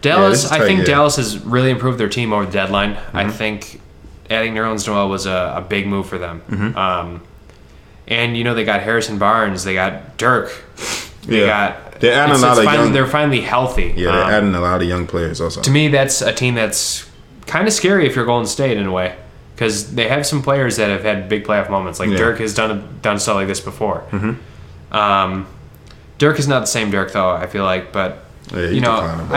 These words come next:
Speaker 1: I, I can see that team making the run. I think Portland could.
Speaker 2: Yeah.
Speaker 1: I think the Wolves are a year away. They're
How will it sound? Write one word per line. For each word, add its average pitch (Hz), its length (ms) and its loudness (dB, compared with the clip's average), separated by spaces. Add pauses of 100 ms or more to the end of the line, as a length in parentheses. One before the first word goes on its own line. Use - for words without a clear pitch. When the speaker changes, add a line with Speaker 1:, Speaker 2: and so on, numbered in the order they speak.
(100)
Speaker 1:
I, 156 40 0
I 165 40 4
can 160 80 2
see 151 140 0
that 127 120 0
team 117 300 -2
making 110 220 -2
the 101 80 0
run. 101 180 2
I 104 100 2
think 107 240 -4
Portland 98 300 -2
could. 98 240 0 (200)
Speaker 2:
Yeah. 95 300 0 (220)
Speaker 1:
I 131 140 0
think 180 320 0 (640)
the 135 120 2
Wolves 139 360 6
are 123 100 4
a 117 60 2
year 117 160 2
away. 101 360 2 (320)
They're 104 500 0